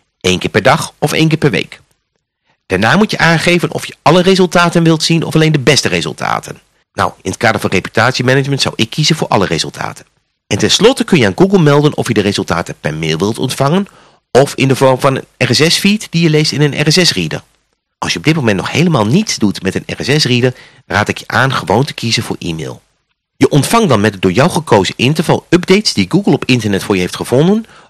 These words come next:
over de door jou opgegeven zoektermen. Het spreekt voor zich dat je een Google-account nodig hebt om deze dienst te kunnen gebruiken. Maar je kunt Google Alerts natuurlijk voor de meest uiteenlopende zaken gebruiken om op de hoogte te blijven. Het voordeel is dat het nieuws naar jou komt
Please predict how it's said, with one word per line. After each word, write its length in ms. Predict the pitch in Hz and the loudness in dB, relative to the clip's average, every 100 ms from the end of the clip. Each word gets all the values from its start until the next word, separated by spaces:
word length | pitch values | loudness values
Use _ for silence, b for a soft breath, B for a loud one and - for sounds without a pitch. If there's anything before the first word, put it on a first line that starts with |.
| _ | _
over 220 | 135 131 | 0 2
de 60 | 104 | 2
door 140 | 90 | 2
jou 160 | 90 131 | 0 0
opgegeven 520 | 151 - - 135 117 | -2 -4 -2 0 0
zoektermen. 560 | 104 - 87 80 73 _ _ _ _ _ _ _ _ | -2 -2 -6 -10 -14 _ _ _ _ _ _ _ _
Het 100 | - | -4
spreekt 260 | - 226 247 | 0 0 2
voor 100 | - | 2
zich 180 | - 202 | 2 2
dat 120 | 175 | 0
je 60 | 120 | 0
een 100 | - | 2
Google-account 560 | 165 143 - 98 95 | 2 2 -2 -2 0
nodig 240 | 90 90 - | 0 0 -2
hebt 180 | 117 | -4
om 100 | - | -2
deze 260 | 92 95 90 | -2 -2 -2
dienst 280 | 85 95 - | -4 -4 -6
te 80 | - | -8
kunnen 220 | 87 82 | -8 -8
gebruiken. 540 | 165 - 64 67 - _ _ B B B | -8 -6 -6 -8 -14 _ _ B B B
Maar 120 | - 135 | -2 2
je 60 | |
kunt 180 | 190 160 | 4 4
Google 200 | 214 180 | 2 4
Alerts 380 | 143 180 208 - | 6 6 4 2
natuurlijk 380 | 131 - 143 - | 0 2 2 2
voor 100 | 123 | 0
de 80 | |
meest 380 | 107 117 165 208 | 0 2 0 0
uiteenlopende 580 | - - 131 120 110 104 | -4 -2 2 2 0 0
zaken 340 | 95 127 139 | 0 0 0
gebruiken 500 | 135 - 98 101 - | -4 -2 0 0 -2
om 80 | 78 | -2
op 100 | 117 | 0
de 80 | - | 2
hoogte 260 | 175 185 - | 2 0 -6
te 80 | |
blijven. 400 | - - - - - _ B B B | -10 -8 -10 -12 -20 _ B B B
Het 180 | - - | -6 -4
voordeel 340 | - 285 233 | 0 0 2
is 180 | 165 170 | 2 2
dat 120 | 123 | 0
het 120 | 98 | 0
nieuws 240 | 95 139 143 | 0 0 0
naar 100 | 98 | 0
jou 200 | 101 131 | 2 2
komt 360 | - 92 156 | 2 -2 -2